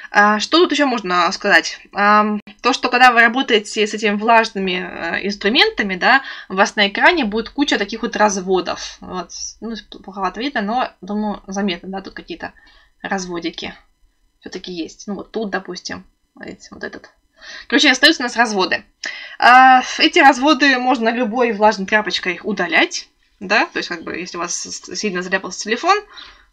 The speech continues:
удаляем влажной тряпочкой наши разводы, и вуаля, у вас чистый телефон. У меня вообще есть супер-супер средство. Мне его когда-то давно подарила мама. А, оно у нас из Германии. Стоило двадцать четыре евро девяносто центов.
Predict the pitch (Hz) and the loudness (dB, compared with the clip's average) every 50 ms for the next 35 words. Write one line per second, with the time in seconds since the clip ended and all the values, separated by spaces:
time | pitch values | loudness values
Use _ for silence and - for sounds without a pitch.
0 | - - 196 190 214 240 233 214 - 165 165 185 190 190 190 190 196 185 185 185 | -14 -6 -2 0 2 2 2 2 0 -2 -4 -8 -8 -4 -2 -2 -2 -2 -6 -8
1 | 190 190 185 - 175 - - 175 180 180 175 - 180 185 202 214 285 370 415 392 | -8 -8 -8 -8 -10 -12 -10 -10 -10 -8 -8 -6 -6 -6 -4 -2 0 0 0 2
2 | 381 359 330 - - 220 269 285 214 185 180 170 165 185 240 277 254 208 202 202 | 0 0 -2 -2 -2 -2 -2 -2 -2 -4 -6 -6 -2 2 2 2 2 2 0 -2
3 | - 220 214 - - 190 185 190 190 170 156 - - - - - - _ - 202 | -6 -8 -8 -10 -10 -8 -8 -6 -6 -6 -8 -8 -10 -14 -20 -20 -20 _ -6 -4
4 | 226 285 339 339 311 247 233 - 269 220 196 190 - - - 240 208 - 190 - | 0 4 4 4 4 2 0 0 0 0 0 0 -2 -6 -8 -8 -6 -8 -8 -8
5 | 185 185 180 175 - 247 277 339 403 - - 311 311 311 - - - - - - | -8 -8 -8 -8 -4 0 0 0 0 0 0 0 0 0 -2 -8 -16 -16 -14 -12
6 | - 185 196 208 208 202 185 - 190 185 185 190 202 208 196 190 - 190 185 190 | -8 -4 -2 0 0 0 -2 -4 -4 -4 -2 -2 -2 -2 -2 -4 -6 -6 -4 -4
7 | 196 180 180 185 185 240 320 381 370 359 349 339 311 - - - 196 208 208 - | -4 -4 -4 -2 0 0 0 0 0 0 0 0 -2 -2 -4 -4 -2 -2 -2 -2
8 | - 196 208 202 185 190 185 - 185 185 185 175 180 202 220 302 339 330 269 - | -2 -2 -2 -2 -4 -4 -6 -8 -8 -6 -4 -4 -2 0 0 0 0 -2 -4 -6
9 | - - 226 220 208 190 196 190 202 - 190 - - - - 220 202 196 190 196 | -4 -2 -2 -2 -2 -2 -2 -4 -4 -6 -8 -12 -10 -6 -4 -4 -4 -2 -2 -4
10 | 202 190 185 180 180 180 185 190 - - - - 349 311 370 415 415 - - | -4 -4 -4 -6 -6 -6 -8 -8 -8 -6 -6 -4 -4 -2 -2 -2 -2 -4 -10